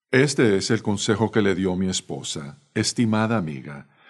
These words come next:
la situación en que se encuentra es una seria advertencia de por qué uno no puede fiarse de nadie a quien llega a conocer por internet.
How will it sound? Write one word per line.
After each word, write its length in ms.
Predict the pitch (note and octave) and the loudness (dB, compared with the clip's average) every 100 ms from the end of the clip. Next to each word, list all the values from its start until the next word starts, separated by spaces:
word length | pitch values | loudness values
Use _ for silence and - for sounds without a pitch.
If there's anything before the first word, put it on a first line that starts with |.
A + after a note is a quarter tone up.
| - | -2
la 120 | B2+ | 0
situación 540 | B2 C#3 C#3+ C3 E3+ E3 | 2 0 0 2 4 4
en 100 | D#3+ | 4
que 120 | C#3+ | 2
se 140 | - | 2
encuentra 420 | A#2 G#2+ C#3+ - D3 | 0 2 0 0 -2
es 100 | D#3+ | 0
una 220 | C#3+ C#3 | -2 -2
seria 460 | - D#3 F3 E3 | 0 4 4 4
advertencia 680 | D3+ C3 A#2 C3 D3 C3+ C#3+ | 4 2 2 2 0 2 2
de 100 | C3 | 2
por 280 | A#2 A2+ - | 4 2 2
qué 160 | D#3 D#3+ | 2 4
uno 320 | E3+ D#3+ D3 | 4 2 2
no 200 | D#3 D3 | 2 2
puede 280 | D3 C#3 C#3 | 2 0 2
fiarse 480 | C3 C3+ C3 D3 | 4 4 4 2
de 140 | B2+ A#2 | 4 4
nadie 500 | A#2 B2+ C3+ C3+ C#3 | 6 6 4 4 4
a 80 | C3+ | 4
quien 280 | C3 A2 | 4 4
llega 280 | G2+ A2 A#2+ | 4 4 4
a 60 | A#2+ | 2
conocer 460 | A#2 A2+ - F2+ | 2 2 0 0
por 140 | G#2+ G#2+ | 0 2
internet. 640 | A2 B2 A#2+ C3+ C3+ - | 2 2 2 2 0 -4